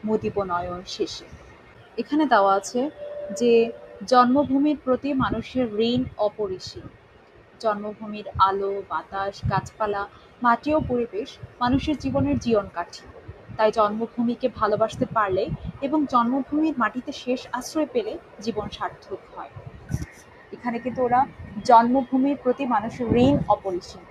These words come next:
এটা লিখে আসলে ওরা পুরো সারমর্মের যে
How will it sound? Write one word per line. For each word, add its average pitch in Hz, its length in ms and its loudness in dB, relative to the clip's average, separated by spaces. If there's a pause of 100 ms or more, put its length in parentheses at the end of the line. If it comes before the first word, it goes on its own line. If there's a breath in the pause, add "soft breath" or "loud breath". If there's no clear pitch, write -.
এটা 247 280 8
লিখে 226 460 2
আসলে 208 300 -2
ওরা 202 200 2
পুরো 262 400 0
সারমর্মের 214 720 2 (640)
যে 190 300 -2